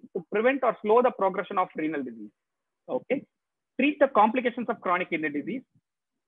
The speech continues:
The next comp-, uh, part is very, very important. Adjusting the drug doses according to E G F R or creatinine clearance. Now, very, very important. This is one part where many of us, uh, somewhat oversee, which should not be the case. And as a nephrologist, my concern is going to be the last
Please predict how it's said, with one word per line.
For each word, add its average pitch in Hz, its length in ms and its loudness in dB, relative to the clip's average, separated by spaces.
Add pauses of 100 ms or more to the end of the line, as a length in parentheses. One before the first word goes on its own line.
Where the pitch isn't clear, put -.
(260)
The 156 100 -2
next - 300 -2
comp-, 233 380 0
uh, 175 320 6 (100)
part 202 200 2
is 208 120 -8
very, 180 180 -2
very 190 200 -4
important. - 380 -16 (560)
Adjusting 277 440 -4
the 262 60 -2
drug 220 280 0
doses 220 320 -2
according 220 380 0
to 233 60 -8
E 190 160 -4
G 196 120 0
F 196 120 -2
R 196 180 2
or 170 60 -4
creatinine 156 360 -2
clearance. 117 340 -10
Now, 127 140 -10
very, 151 200 -2
very 156 200 0
important. 147 480 -4
This 175 80 -8
is 190 140 -8
one 170 260 2
part 214 280 4
where 196 200 2
many 175 220 -4
of 185 160 -2
us, 247 80 -2 (920)
uh, 247 180 2 (140)
somewhat 269 340 4
oversee, 214 460 2
which 170 160 -12
should 190 80 -14
not 180 220 0
be 185 40 -4
the 160 100 -2
case. 202 260 -6 (580)
And 165 180 -10 (520)
as 220 180 2
a 277 60 -4
nephrologist, 247 520 -4
my 190 220 -2
concern 233 360 -6
is 226 100 -10
going 196 160 -6
to 190 40 -4
be 196 60 -6
the 190 100 -2
last 147 220 -2